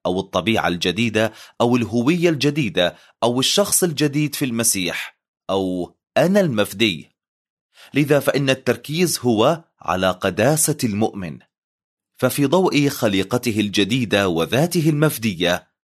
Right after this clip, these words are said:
كسر سلطان الخطية. والتركيز في الأصحاح السابع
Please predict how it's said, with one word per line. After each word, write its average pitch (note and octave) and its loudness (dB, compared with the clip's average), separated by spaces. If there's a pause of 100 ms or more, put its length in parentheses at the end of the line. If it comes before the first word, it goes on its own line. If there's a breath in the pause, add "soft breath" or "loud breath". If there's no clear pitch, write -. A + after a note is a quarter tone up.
(160)
كسر G2 0
سلطان G2 -2
الخطية. D#2 -8 (580)
والتركيز E3+ 0
في A#2 0
الأصحاح G2+ -2
السابع F2+ 0